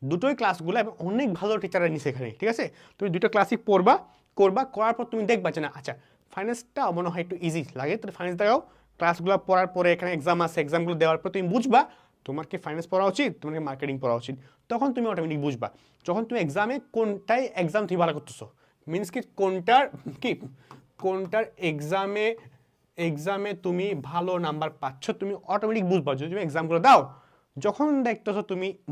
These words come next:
মার্কেটিং ইজিলি ক্যাচ করতে পারো, মার্কেটিং ভালো এক্সাম নাম্বার পাচ্ছ, go for marketing। আবার যখন তুমি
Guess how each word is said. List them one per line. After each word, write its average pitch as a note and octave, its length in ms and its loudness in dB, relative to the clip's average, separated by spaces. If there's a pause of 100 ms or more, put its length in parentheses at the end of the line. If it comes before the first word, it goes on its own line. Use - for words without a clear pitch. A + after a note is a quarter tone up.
মার্কেটিং F3+ 460 -2
ইজিলি F3+ 240 -2
ক্যাচ D#3 180 -4
করতে D#3 180 -4
পারো, C#3+ 260 -2 (160)
মার্কেটিং E3+ 360 -4 (160)
ভালো E3 160 -6
এক্সাম C#3+ 200 -2
নাম্বার C#3+ 240 -10
পাচ্ছ, E3 200 -8 (640)
go D#3+ 220 -2
for G#3+ 160 -2
marketing। F3+ 340 -8 (460)
আবার F3 240 0
যখন F#3 260 0
তুমি A3 120 0